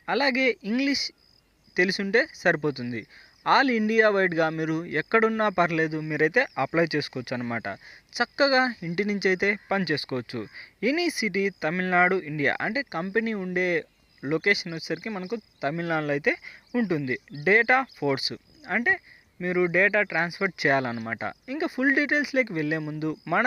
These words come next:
ఛానల్ ఎవరైనా కొత్తగా చూస్తున్నట్లయితే ప్లీజ్ ఈ వీడియోని లైక్ చేసి అలాగే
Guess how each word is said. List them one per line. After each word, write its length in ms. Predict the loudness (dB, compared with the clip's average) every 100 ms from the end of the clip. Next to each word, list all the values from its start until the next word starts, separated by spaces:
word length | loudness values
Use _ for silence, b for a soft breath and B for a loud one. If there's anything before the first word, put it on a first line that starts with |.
| 2
ఛానల్ 340 | 0 0 0 0
ఎవరైనా 300 | 0 0 -2 -2
కొత్తగా 280 | -4 0 0 0
చూస్తున్నట్లయితే 720 | -4 -6 -6 -4 -2 -2 -2 -4 B B B -4
ప్లీజ్ 360 | 2 4 4 0 -6 -6
ఈ 20 | -4
వీడియోని 340 | -2 0 0 2 2
లైక్ 180 | 0 -2
చేసి 260 | -4 -2 -4 -4 0
అలాగే 300 | 2 4